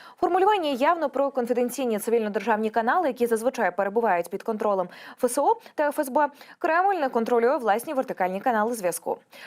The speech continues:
Наслідком стане внутрішня зачистка. Ф С Б шукатиме кротів, фос переглядатиме криптомодулі,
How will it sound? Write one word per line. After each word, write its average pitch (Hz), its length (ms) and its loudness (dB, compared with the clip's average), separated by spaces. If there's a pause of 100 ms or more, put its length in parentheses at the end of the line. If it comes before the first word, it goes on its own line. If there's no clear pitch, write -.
(100)
Наслідком 277 500 0
стане 233 320 0
внутрішня 202 440 -4
зачистка. 220 560 -2 (220)
Ф 302 140 2
С 277 100 0
Б 269 160 0
шукатиме 226 500 -2
кротів, 311 420 -4 (200)
фос 226 260 0
переглядатиме 202 640 0
криптомодулі, 226 720 -2